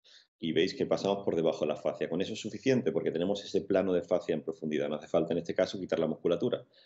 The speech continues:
Si quitamos la musculatura tendríamos fascia, músculo y fascia. Ya son tres planos que son en este caso innecesarios, ¿vale? ¿Veis? Así se queda completamente una resección en bloque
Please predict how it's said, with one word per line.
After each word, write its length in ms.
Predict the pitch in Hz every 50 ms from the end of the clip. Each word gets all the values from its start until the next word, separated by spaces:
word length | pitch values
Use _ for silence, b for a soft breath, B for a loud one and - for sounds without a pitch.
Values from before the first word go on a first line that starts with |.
| b b
Si 180 | - - 87 80
quitamos 320 | 85 85 87 87 85 87
la 80 | 82 82
musculatura 540 | 82 82 - 101 95 - - 120 - - -
tendríamos 500 | 92 85 82 85 80 78 76 - - _ _
fascia, 340 | - 95 95 - - 117 107
músculo 380 | 95 95 - - - 110 98
y 20 | -
fascia. 340 | - - 82 - - 73
Ya 100 | 71 73
son 180 | - 85 82 80
tres 180 | 82 76 73 -
planos 320 | - 82 82 95 110 -
que 80 | 90 -
son 240 | 78 80 80 76 - _ _ _ -
en 100 | 85 85
este 180 | 82 85 85
caso 240 | 80 87 87 - 101
innecesarios, 540 | 87 80 76 - - 67 - 58 - - _ _ _ _ _ _ -
¿vale? 300 | - 185 247 233 - - - b b b b b b b b _ _
¿Veis? 220 | - 80 101 - 80
Así 180 | - - 69
se 160 | - - 82
queda 220 | - 80 76 73 -
completamente 640 | - 80 78 92 92 87 90 90 87 85 82 87
una 160 | 78 80 76
resección 400 | 71 - - 73 - - 78 80
en 120 | 82 82 87
bloque 460 | 107 117 123 123 135 160 226 -